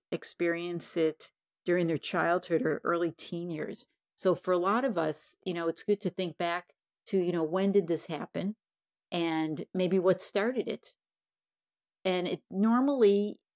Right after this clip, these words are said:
because it starts in childhood, you know, it could be our environment, it could be experiences we went through as children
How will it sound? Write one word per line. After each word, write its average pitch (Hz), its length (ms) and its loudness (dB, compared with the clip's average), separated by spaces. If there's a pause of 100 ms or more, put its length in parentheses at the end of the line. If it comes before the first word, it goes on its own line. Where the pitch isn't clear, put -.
because 214 320 2
it 233 60 2
starts 208 280 0
in 196 60 2
childhood, 170 600 0
you 175 60 -4
know, 156 300 -4 (260)
it - 120 -8
could 185 100 2
be 175 140 4
our 151 140 2
environment, 214 640 2
it 147 80 -6
could 165 140 -4
be 165 100 -4
experiences 170 640 -6
we 175 80 -6
went 170 240 -8
through 160 140 -2
as 143 120 -2
children 180 680 -4